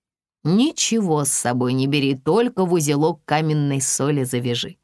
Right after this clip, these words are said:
Я перетру её с крапивой, будет нам еда». Я пока к тебе шла, нарвала мушмулы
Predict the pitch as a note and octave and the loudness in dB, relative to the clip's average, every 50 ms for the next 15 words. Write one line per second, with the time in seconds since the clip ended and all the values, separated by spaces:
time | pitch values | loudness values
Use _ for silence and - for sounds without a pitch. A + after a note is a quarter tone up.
0 | _ _ _ _ _ _ _ _ - C#3+ E3+ E3+ E3+ D#3+ E3 D#3+ D#3 D#3 D3+ D3+ | _ _ _ _ _ _ _ _ -2 0 2 2 2 2 2 2 2 2 0 0
1 | - C#3 C#3 D3 D#3 D#3+ D3+ C3+ D3 D3 C#3 - - - B2 A#2+ B2 B2+ _ - | -2 -2 0 2 2 2 2 0 0 0 -2 -2 -4 -4 -4 -4 -4 -4 _ 0
2 | C3+ F3 G3+ G#3 F#3 F#3+ F#3 D3+ C3 C#3 F3 E3 D3+ D3+ D3 - C3 C3 C3 C3+ | 0 2 2 2 2 0 0 0 0 0 -2 0 -2 -4 -4 -2 -2 -2 -2 -2
3 | C3+ B2+ B2 B2+ B2 A#2+ B2 B2 B2+ - _ _ _ _ _ _ _ _ _ _ | -2 -2 -2 -2 -2 -4 -6 -8 -8 -10 _ _ _ _ _ _ _ _ _ _
4 | _ _ _ _ _ _ _ _ _ _ _ D3+ D3 D3 D3+ D3 D3+ - C#3 C3 | _ _ _ _ _ _ _ _ _ _ _ -2 -2 -2 -4 -8 -6 -6 -8 -6
5 | - - B2 B2+ B2+ A#2+ A#2+ - - B2+ C3 C#3+ F3 - _ _ _ _ _ _ | -6 -6 -4 -2 -2 -4 -4 -4 -4 -4 -4 -4 -4 -8 _ _ _ _ _ _
6 | _ _ _ _ _ _ _ _ C#3 E3 E3+ E3+ D3+ C#3+ D3 E3 G3+ C4 E4+ D#4+ | _ _ _ _ _ _ _ _ 0 0 2 2 2 2 2 2 2 0 -2 -2
7 | F3+ D3+ - - - B2 B2+ B2+ B2 B2 C3 D3+ F#3+ | -6 -6 -6 -6 -6 -4 -2 0 0 0 -2 -2 -4